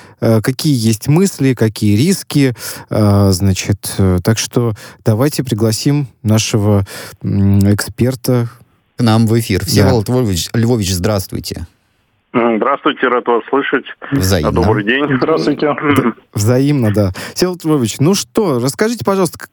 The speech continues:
Speaker 1: как инициативу в Минюсте рассматривают, э, вот эту вот, э, и вообще вот как, как вы видите, э, есть ли какие-то риски, э, соответственно, важно, конечно, э,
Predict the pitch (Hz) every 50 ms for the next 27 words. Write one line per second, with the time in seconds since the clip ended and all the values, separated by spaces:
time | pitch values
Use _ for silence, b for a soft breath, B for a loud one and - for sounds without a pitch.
0 | _ - 220 233 226 - 226 202 190 180 175 180 185 185 185 175 - - 185 180
1 | - 214 190 170 160 139 151 170 185 185 196 165 - - - 107 107 - - 175
2 | 202 220 - 135 123 104 101 95 92 - B B B B B B B B B -
3 | 113 110 107 107 107 117 117 - 117 101 - 101 90 95 - _ - - 117 117
4 | 117 143 147 147 160 147 156 151 151 - - 180 170 160 143 143 131 - _ _
5 | _ - - 180 170 - - - _ _ _ _ _ _ - - 170 170 - 185
6 | 180 139 127 123 107 104 98 - - - 98 B B B B B B B - 113
7 | 117 113 113 131 175 180 - - 135 - 131 120 - - 127 117 107 - 120 110
8 | 101 - - - 135 135 120 - 139 127 143 175 190 - - - - 156 151 147
9 | 139 123 B B B B B - 117 110 107 107 107 107 107 107 107 104 107 107
10 | 104 104 104 101 101 98 - - 110 101 - 135 123 - - - 123 117 107 101
11 | B B B - 113 127 160 175 175 139 143 131 117 - 123 123 131 135 131 120
12 | - - 117 107 98 B B B B - 117 113